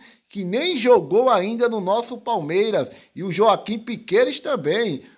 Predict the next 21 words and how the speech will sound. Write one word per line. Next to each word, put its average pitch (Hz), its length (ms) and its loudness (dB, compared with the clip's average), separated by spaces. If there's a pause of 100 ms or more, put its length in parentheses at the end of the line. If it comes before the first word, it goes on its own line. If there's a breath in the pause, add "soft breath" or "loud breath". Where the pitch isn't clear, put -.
(140 loud breath)
Não 269 180 -8
tem 233 320 0
como 214 260 -2
colocar 185 560 0
esses 185 200 -4
jogadores 170 640 -2 (200 loud breath)
pra 185 560 2
estrear 202 1000 2 (100)
numa 202 280 -2
decisão, 185 720 0
meus 254 160 2
amigos 180 360 -2
palmeirenses. 135 580 -2 (240 soft breath)
Tem 208 140 -4
que 202 100 -14
colocar 220 520 4
quem, 247 260 -4
quem 214 240 -8
tá 214 180 0
vindo 220 260 -4
jogando. 226 800 2